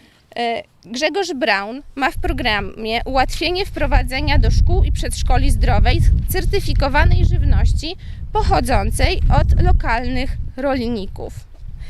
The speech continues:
Jedna z mam, Karolina, pisze do nas, e,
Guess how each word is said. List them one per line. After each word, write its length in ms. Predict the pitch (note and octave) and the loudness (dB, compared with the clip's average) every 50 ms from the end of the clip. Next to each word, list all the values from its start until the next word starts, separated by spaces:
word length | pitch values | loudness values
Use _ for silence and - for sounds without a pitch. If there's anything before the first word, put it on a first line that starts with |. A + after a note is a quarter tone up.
| - - - - - | -6 -4 -4 -2 -2
Jedna 360 | A3 B3+ C#4 E4 F4+ F#4+ F#4 | -2 -2 -2 0 0 0 0
z 100 | F#4 - | 0 0
mam, 320 | C#4+ B3+ G3+ G3 G#3+ C#4 - | -2 -2 -2 -2 -2 -2 -2
Karolina, 720 | - D#4+ C#4+ B3 E4 D#4 C4 B3+ A3+ A3+ G#3+ A3 C#4 D4+ - - - | -2 0 0 0 0 -2 -2 -4 -4 -2 -2 -2 -2 -4 -4 -6 -4
pisze 300 | - E4+ - D#4 D4 C4+ | -4 -4 -2 -2 -2 -2
do 200 | - A3+ F#3 F3+ | -2 -4 -4 -4
nas, 320 | E3+ E3 G3+ - - - - - - - - - - - - - - - - - - | -6 -6 -8 -6 -6 -8 -8 -8 -10 -14 -18 -20 -20 -16 -14 -12 -12 -12 -12 -10 -6
e, 340 | A#3 A#3 A#3 A#3 A#3 A#3 | -6 -4 -4 -4 -4 -6